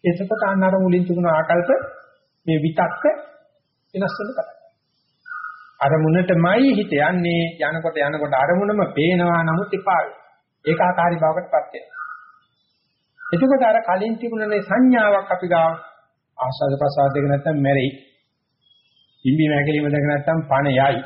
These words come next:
ආන්නේ සංඥාව සේරම බොද වෙන්න පටන් ගන්නවා. චේතනා සම්පූර්ණයෙන්ම අඩු වෙන්න පටන් ගන්නවා. ආයේ අරක පිළිබඳව තෘෂ්ණාවක් ඇති කරන දෙයක් ඇත්තෙම නැහැ. මොකද තෘෂ්ණාව කෙරුවත් හුස්ම ගන්නව නැතත්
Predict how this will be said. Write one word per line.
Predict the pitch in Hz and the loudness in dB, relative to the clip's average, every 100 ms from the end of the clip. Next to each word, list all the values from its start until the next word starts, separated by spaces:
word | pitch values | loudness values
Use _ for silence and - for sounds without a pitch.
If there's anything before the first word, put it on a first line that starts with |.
| - - - - _ - | -10 -16 -20 -20 _ -6
ආන්නේ | 143 175 202 208 202 | 0 2 2 2 0
සංඥාව | 196 175 185 185 190 190 | 2 0 2 4 2 2
සේරම | 165 165 185 190 202 214 220 | 2 4 4 4 4 2 0
බොද | 180 160 | 2 2
වෙන්න | 139 139 | 2 -2
පටන් | - - - | -2 -6 -6
ගන්නවා. | - - _ _ _ _ _ _ _ _ - | -16 -20 _ _ _ _ _ _ _ _ -4
චේතනා | 190 185 185 185 | 0 2 2 0
සම්පූර්ණයෙන්ම | 170 175 180 202 208 226 240 233 | 2 0 0 -2 -2 0 2 2
අඩු | 165 151 | 0 -2
වෙන්න | 151 | -4
පටන් | 156 143 110 | -4 -4 -4
ගන්නවා. | 104 - _ _ _ _ _ _ - | -8 -16 _ _ _ _ _ _ -4
ආයේ | 175 214 226 | 2 4 4
අරක | 208 202 | 2 0
පිළිබඳව | 208 208 214 208 214 | -4 -4 -2 2 0
තෘෂ්ණාවක් | 208 196 214 214 220 220 | 0 -8 -2 2 2 2
ඇති | 220 | -4
කරන | - 269 262 | 0 2 4
දෙයක් | 269 269 | 2 2
ඇත්තෙම | 254 233 311 | -2 0 0
නැහැ. | 311 - - - _ _ _ _ - 1077 - - _ _ _ _ _ - | 2 0 -2 -18 _ _ _ _ -20 -18 -18 -20 _ _ _ _ _ -8
මොකද | 135 139 | -2 0
තෘෂ්ණාව | 139 131 143 143 | 0 0 2 2
කෙරුවත් | 143 139 143 - - | 2 2 2 2 0
හුස්ම | 175 185 | -4 0
ගන්නව | 190 185 220 | 0 2 0
නැතත් | 240 208 | 0 0